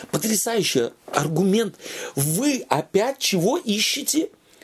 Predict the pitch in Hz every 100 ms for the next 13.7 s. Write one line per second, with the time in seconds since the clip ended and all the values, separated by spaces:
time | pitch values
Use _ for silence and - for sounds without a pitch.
0 | - - - _ - 160 196 175 208 208
1 | 233 190 180 190 196 190 185 196 202 208
2 | - 240 214 127 139 92 _ _ - -
3 | - - 175 - 165 165 151 160 - 170
4 | 160 151 170 - _ _ _ _ - -
5 | 156 196 254 - 202 254 277 277 214 262
6 | 262 214 220 208 - - 165 196 240 -
7 | 233 226 269 392 - - _ _ _ _
8 | _ _ - 226 311 - - 104 123 -
9 | - _ _ - - - 254 294 392 -
10 | 302 - 254 269 240 202 214 220 147 104
11 | - - - 139 _ _ - - - 208
12 | - 277 247 381 339 233 196 233 302 -
13 | 247 185 247 311 214 233 233